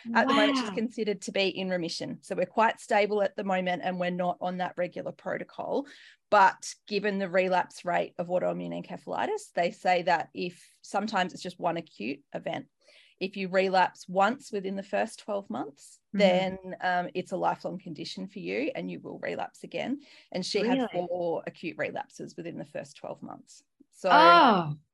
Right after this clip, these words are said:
Speaker 1: we know that this will be a lifelong event
Speaker 2: Okay.
Speaker 1: for
Speaker 2: Yep.
Speaker 1: her. Um, so while she's not, you know, booked in for the regular infusions at the moment, that could change at any moment. And we know that that's the protocol that works for her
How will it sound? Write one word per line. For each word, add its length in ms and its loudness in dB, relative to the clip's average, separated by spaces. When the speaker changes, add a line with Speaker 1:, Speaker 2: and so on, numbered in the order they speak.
Speaker 1:
we 140 -4
know 360 4
that 200 -6
this 260 -12
will 80 -8
be 460 -4
a 80 0
lifelong 680 -8
event 420 -6
Speaker 2:
Okay. 100 -10
Speaker 1:
for 240 -4
Speaker 2:
Yep. 80 -6
Speaker 1:
her. 280 0
Um, 420 0
so 140 -2
while 180 4
she's 220 -4
not, 320 2
you 80 -6
know, 120 -4
booked 280 -12
in 100 -6
for 120 -12
the 100 -8
regular 360 -4
infusions 560 -6
at 120 -8
the 60 -8
moment, 480 -4
that 200 2
could 180 -6
change 440 -4
at 100 -8
any 160 -6
moment. 420 -8
And 140 -4
we 80 -6
know 240 -2
that 140 -8
that's 180 -4
the 100 -8
protocol 500 -8
that 120 -10
works 320 -6
for 140 -12
her 360 -6